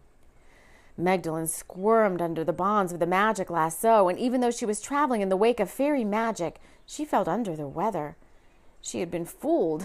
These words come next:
and worst of all, kidnapped. She had allowed the Powerball to be hijacked, and even worse, she had let the elders of Castle Dragonshire down. They might not even bother to try and rescue her, she thought with dismay. Because witches pointed hat or not,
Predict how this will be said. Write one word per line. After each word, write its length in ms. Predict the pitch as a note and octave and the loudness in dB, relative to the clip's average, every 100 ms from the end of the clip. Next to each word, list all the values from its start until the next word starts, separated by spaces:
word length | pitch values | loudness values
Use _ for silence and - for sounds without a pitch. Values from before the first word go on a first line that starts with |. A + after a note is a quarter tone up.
| F3 | -8
and 160 | G#3 G#3+ | -4 2
worst 260 | D4 G#4 | 4 4
of 80 | C#4 | 6
all, 160 | A3 F#3+ | 8 8
kidnapped. 720 | - - G4 A3 D#3+ - - - - - | 6 0 2 0 0 -4 -8 -20 -20 -8
She 180 | - E4 | 2 4
had 80 | |
allowed 320 | C4 B3 A#3 A3+ | 6 8 8 6
the 80 | |
Powerball 540 | C4 - D#4+ F4+ A3+ G3+ | -2 4 6 6 6 4
to 60 | |
be 120 | G#3+ A3 | 2 -2
hijacked, 600 | A3+ F#4 E4 G#3+ F3 - | 2 2 4 4 2 2
and 120 | - | 0
even 260 | B3+ D#4+ D#4+ | 2 2 4
worse, 220 | F4 F4+ | 2 2
she 80 | E4+ | 0
had 80 | C#4+ | 0
let 160 | C4+ | 0
the 140 | C4+ - | -2 0
elders 400 | C4+ D#4 F4+ F4+ - - - | 2 2 0 -2 -8 -16 -6
of 100 | G#3 | -6
Castle 480 | - B3 C#4+ D4 D4 | -4 0 0 2 -2
Dragonshire 840 | A3 B3+ B3+ F#3+ F3 F3+ E3+ E3+ | 0 2 2 -2 -4 -2 -2 -2
down. 480 | F3+ G#3+ F3 B2+ F3+ - - - - - _ - | -2 -2 -2 -4 -8 -16 -20 -20 -20 -20 _ -4
They 160 | C4 | 0
might 260 | C#4 F#3 - | 2 0 -2
not 180 | F#3+ G#3 | -4 -2
even 220 | A3+ A#3+ | -2 -2
bother 300 | A3+ B3+ C#4 | -2 0 -2
to 100 | C4+ | -4
try 240 | - D4+ D4+ | -6 -2 -2
and 220 | D#4+ C#4 | 0 0
rescue 420 | D4 F#4 - A3 | 0 0 -4 -8
her, 180 | F3+ E3 | -6 -6
she 180 | - E3+ | -6 -10
thought 340 | - E3 - | -4 -4 -4
with 160 | - - | -8 -12
dismay. 640 | F3 - F#3+ F3 D#3+ E3+ - _ _ _ _ - - - - - | -14 -12 -8 -6 -8 -10 -18 _ _ _ _ -20 -20 -20 -20 -14
Because 320 | - - F3+ | -10 -4 -4
witches 500 | E3 F#3 A3+ F3 E3 | 0 0 2 0 -2
pointed 540 | - - G#3 G#3+ F#3 D#3+ | -4 -2 0 2 2 0
hat 340 | F#3+ G3 F#3+ | 2 2 2
or 140 | - D3+ | 2 -2
not, 540 | D#3+ F#3+ F#3+ A#2+ - | -2 -2 0 -2 -4